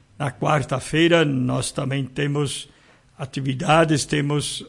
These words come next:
celebração, né? E queremos louvar e bendizer a Deus por esta caminhada.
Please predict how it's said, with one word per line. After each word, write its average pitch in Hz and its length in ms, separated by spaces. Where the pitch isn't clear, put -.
celebração, 139 1120
né? 151 260
E 139 120
queremos 147 680
louvar 156 480
e 160 60
bendizer 151 520
a 147 60
Deus 147 300
por 156 200
esta 151 240
caminhada. 175 680